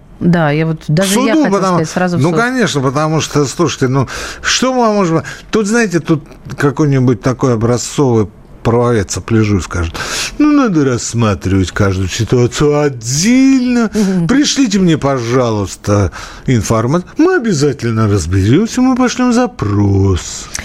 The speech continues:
Speaker 1: А мне, знаете, что удивляет? Вот, э, мы с вами говорили про, э, договоры Г П Х.
Speaker 2: Есть, Маш, есть, а, не адвокатские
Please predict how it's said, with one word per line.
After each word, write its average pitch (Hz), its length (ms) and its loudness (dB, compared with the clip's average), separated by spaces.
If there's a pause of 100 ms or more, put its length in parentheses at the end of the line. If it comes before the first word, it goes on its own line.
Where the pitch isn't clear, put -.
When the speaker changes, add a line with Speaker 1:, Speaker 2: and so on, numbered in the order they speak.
(200)
Speaker 1:
А 180 80 0
мне, 254 140 4
знаете, 453 240 -2
что 277 140 -2
удивляет? 233 520 0
Вот, 190 180 -4
э, 196 180 0
мы 214 140 2
с 220 60 -4
вами 226 200 0
говорили 254 360 0
про, 202 500 0
э, 175 280 2
договоры 175 760 0
Г 175 160 0
П 107 80 -2
Х. 208 80 2
Speaker 2:
Есть, 170 460 0
Маш, 143 460 -2 (200)
есть, 170 800 0 (280)
а, 104 500 2 (920)
не 110 280 4
адвокатские 147 720 -2